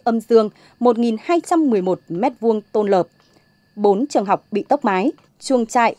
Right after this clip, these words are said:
các công trình công cộng, nhiều tuyến đường bị sạt lở, một nhà màng của hộ dân bị sập hoàn toàn, một nhà màng do lốc xoáy bị thiệt hại trên bảy mươi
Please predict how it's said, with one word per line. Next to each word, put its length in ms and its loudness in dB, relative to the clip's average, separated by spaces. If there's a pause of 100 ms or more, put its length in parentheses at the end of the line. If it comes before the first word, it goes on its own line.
(140)
các 120 0
công 120 0
trình 220 -4
công 220 -2
cộng, 240 2 (340)
nhiều 260 4
tuyến 200 0
đường 320 2
bị 160 -4 (180)
sạt 160 0
lở, 240 4 (320)
một 260 0
nhà 120 0
màng 320 0
của 160 4
hộ 160 -2
dân 240 2 (240)
bị 180 -6 (140)
sập 140 0
hoàn 180 -4
toàn, 260 2 (340)
một 280 0
nhà 140 -2
màng 280 -2 (200)
do 220 -2
lốc 180 -2
xoáy 240 -4
bị 180 -6
thiệt 140 -6
hại 180 -6
trên 300 -6
bảy 120 0
mươi 140 -2